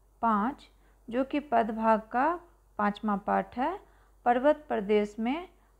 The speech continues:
पावस, उसको पढ़ने जा रहे हैं। ये एक कविता है और इस कविता के जो कवि हैं वो हैं सुमित्रानंदन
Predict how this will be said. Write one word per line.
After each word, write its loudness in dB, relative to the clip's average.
पावस, 2
उसको -6
पढ़ने 2
जा 2
रहे 0
हैं। 0
ये 4
एक -6
कविता 0
है 0
और 4
इस -4
कविता -4
के -4
जो -6
कवि -4
हैं 0
वो -2
हैं -2
सुमित्रानंदन -2